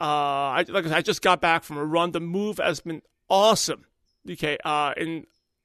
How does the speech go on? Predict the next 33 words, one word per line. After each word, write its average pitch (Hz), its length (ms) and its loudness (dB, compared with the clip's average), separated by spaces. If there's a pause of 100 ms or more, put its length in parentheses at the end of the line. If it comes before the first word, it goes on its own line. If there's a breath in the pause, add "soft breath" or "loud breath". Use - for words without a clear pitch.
(180)
within, 175 580 0
now 190 160 8
actually, 185 220 2
the 156 120 -2
move 190 320 -2
itself 165 300 -2
has 160 120 -4
always 160 180 0
been 147 160 -10
interesting, 131 600 -8
but 156 160 -6 (180)
living 202 320 2
in 180 40 2
a - 20 0
new 170 160 -2
place 160 280 -4
has 160 140 -4
been - 140 -12
absolutely 165 440 -2
incredible. 151 520 -4 (300 soft breath)
Uh, 143 260 -4 (120)
I, 160 80 0
I, 151 180 -2 (160)
I 180 80 -4
got 190 260 0
the 180 60 -2
rewards 160 500 -2
immediately 175 360 -2
within 147 260 -8
twenty-four, 165 680 -4
actually 175 200 -2
forty-eight 190 380 2
hours. 165 380 2